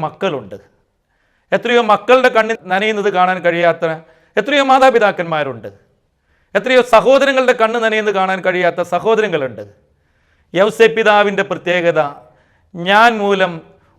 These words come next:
ഒരു മനുഷ്യൻ്റെയും കണ്ണ് നനയരുത് എന്ന് ആഗ്രഹിച്ച വ്യക്തിത്വം. യൗസേ പിതാവിൻ്റെ നീതിയുടെ ആദ്യത്തെ ഗുണം ജീവിതത്തിൽ സ്വന്തമാക്കാൻ കഴിഞ്ഞാൽ എത്രയോ സുന്ദരമായി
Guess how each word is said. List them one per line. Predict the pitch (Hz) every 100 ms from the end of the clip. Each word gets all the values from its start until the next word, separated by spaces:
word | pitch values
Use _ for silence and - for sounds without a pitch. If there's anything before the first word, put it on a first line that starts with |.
| -
ഒരു | 185 277
മനുഷ്യൻ്റെയും | 254 240 233 226 226 202
കണ്ണ് | 190 190 190
നനയരുത് | 175 170 165 156 160 175
എന്ന് | 151 151
ആഗ്രഹിച്ച | 151 147 139 143
വ്യക്തിത്വം. | 127 131 120 104 - _ - 190
യൗസേ | 180 180 196
പിതാവിൻ്റെ | 190 185 185 185 170
നീതിയുടെ | 185 185 185 175 160 - - - - _ - 156
ആദ്യത്തെ | 202 240 240 240 202
ഗുണം | 208 220 180
ജീവിതത്തിൽ | 202 202 202 170
സ്വന്തമാക്കാൻ | 175 185 214 196 185 185 160
കഴിഞ്ഞാൽ | 156 160 156 151 139 - _ _ _ _ _ _ -
എത്രയോ | 151 180 196 214 214 220 196 - - _ _
സുന്ദരമായി | 175 196 247 233 208 208 196